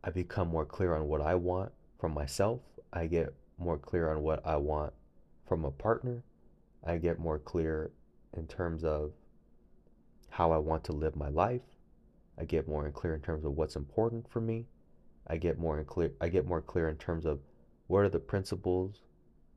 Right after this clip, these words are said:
that I use to live my life. What are deal breakers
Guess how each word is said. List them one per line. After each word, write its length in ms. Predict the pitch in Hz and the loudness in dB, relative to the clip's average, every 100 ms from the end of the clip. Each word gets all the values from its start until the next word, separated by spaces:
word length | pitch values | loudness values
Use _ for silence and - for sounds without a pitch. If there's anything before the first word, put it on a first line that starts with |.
| - - - | -20 -20 -2
that 120 | 76 76 | 2 4
I 360 | 76 78 82 87 - - - | 4 2 0 -8 -18 -18 -8
use 460 | 78 82 90 101 - | -4 -2 -4 -10 -12
to 120 | - | -4
live 180 | 76 78 | 0 0
my 200 | 80 87 | 2 2
life. 320 | 95 95 107 - - - - - - - - - - - - - - - - - - - - _ - - - - - - - - - - - - - - - - - | 2 0 -4 -12 -20 -20 -20 -20 -20 -20 -20 -20 -20 -20 -20 -20 -20 -20 -20 -20 -20 -20 -20 _ -20 -20 -20 -20 -20 -20 -20 -20 -20 -20 -20 -20 -20 -20 -20 -20 -2
What 160 | 87 95 | 2 4
are 100 | 87 | 4
deal 320 | 80 90 95 | 2 4 4
breakers 640 | 90 95 - 98 107 - | 6 4 4 -2 -2 -12